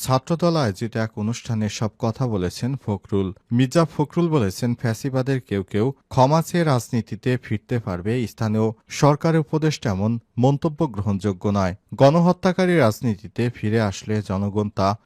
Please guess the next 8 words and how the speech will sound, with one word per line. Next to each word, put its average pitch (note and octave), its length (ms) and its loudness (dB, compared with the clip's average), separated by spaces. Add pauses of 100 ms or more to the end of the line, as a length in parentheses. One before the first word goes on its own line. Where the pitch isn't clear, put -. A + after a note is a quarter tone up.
মেনে C3+ 340 2
নেবে D#3 240 0
না G2 120 0
বলে G2+ 200 -2
মন্তব্য G#2 420 -2
করেন G2 300 0
মির্জা G#2 300 0 (140)
ফখরুল। G2 460 -2